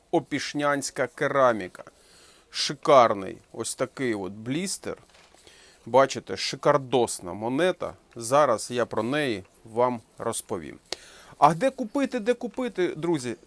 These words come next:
Telegram-канал "Лавка задоволень", вже всі знають, проходьте. Можна придбати будь-який, е, виріб мистецтва, старовини і, звичайно, нумізматичну та боністичну продукцію. Тому, друзі,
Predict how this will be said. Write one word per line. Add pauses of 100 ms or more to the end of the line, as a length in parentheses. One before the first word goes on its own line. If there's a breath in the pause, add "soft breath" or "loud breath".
(120)
Telegram-канал
"Лавка
задоволень",
вже
всі
знають,
проходьте. (400 loud breath)
Можна
придбати
будь-який,
е, (280)
виріб (100)
мистецтва,
старовини (760 loud breath)
і,
звичайно,
нумізматичну (160)
та
боністичну
продукцію.
Тому,
друзі,